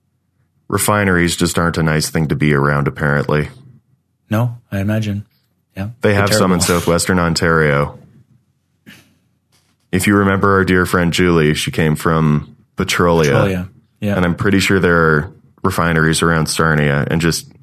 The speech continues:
Speaker 1: it all smells like sulfur. Because oil.
Speaker 2: Yeah, I'm really glad that I've, I, I don't even think I've ever been to a city that smelled like sulfur or a region that smelled like sulfur, and I'm pretty glad for that.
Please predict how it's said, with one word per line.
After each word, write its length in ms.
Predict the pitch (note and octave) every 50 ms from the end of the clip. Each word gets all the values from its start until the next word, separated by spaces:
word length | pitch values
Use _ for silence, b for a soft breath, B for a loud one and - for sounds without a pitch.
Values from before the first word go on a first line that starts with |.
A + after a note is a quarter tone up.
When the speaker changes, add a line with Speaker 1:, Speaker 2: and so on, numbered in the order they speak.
| b b b b b b b b b b b b _ _ _ _ _ _ -
Speaker 1:
it 140 | - G#2 F#2+
all 220 | - F#2+ F#2+ F#2
smells 400 | F#2 - F#2+ F2+ E2 E2+ E2+ -
like 180 | - D2+ D#2 -
sulfur. 600 | - - - D2+ C#2+ D2 - D#2 C#2+ C#2 C2 - - - - - _ _ _ _ _ _ _ _ _ _ _ _ _ _ _ _ _ _ _ _ _ _ B2+ C3 _ _ _ _ _ _ _ _ _ _ _ _ _ _ _ _ _ _ _ _ _ _ _ b b b
Because 280 | - F#2 - F2 D#2+ -
oil. 400 | C#2+ C#2+ D2 C#2 C#2+ C#2+ - - _ _ _ _ _ _ _ _ _ _ _ _ _ _ _
Speaker 2:
Yeah, 160 | - A#2+ G#2+
I'm 180 | E2+ B2 A#2+ A#2+
really 180 | C3 D#3 E3+
glad 240 | C#3+ A#2+ A#2 A2+ A2
that 100 | A2+ A2
I've, 120 | G#2+ G#2 -
I, 80 | - A#2+
I 40 | A#2 A#2 A2+ A#2+ B2
don't 120 | C#3+ E3
even 160 | E3+ D#3+ D3
think 200 | C3 C#3 C3 B2
I've 120 | A2 G2+ G#2
ever 160 | G#2 G#2+ G#2
been 480 | F#2+ F#2 F#2 - G#2+ G#2 G#2 A2 G#2+
to 340 | G2+ - - G2+ F#2+ F#2+ - -
a 80 | G#2 G2+
city 360 | - - - G#2 G2 G2 F#2+
that 160 | F2 F#2 D#2+
smelled 280 | - - G2 F#2+ F2+ F2+
like 140 | F2+ F2
sulfur 420 | - - F2 E2+ E2+ - - E2+ F2
or 140 | F2+ F2+ F#2
a 40 |
region 340 | F#2 F#2+ G2+ G2 F#2 G2 F#2+ F2+
that 100 | F2 -
smelled 220 | - - F#2 F2
like 140 | F2 F2 F2
sulfur, 320 | - F2+ E2+ E2 - E2+
and 100 | E2+ F2
I'm 220 | F2 F2 F2 F2+ F2+ -
pretty 260 | - - - G#2 G#2
glad 320 | F#2 F2 F#2+ F2+ F2 F2+ F2
for 80 | -
that. 360 | F2 E2 E2 E2 D#2+ - -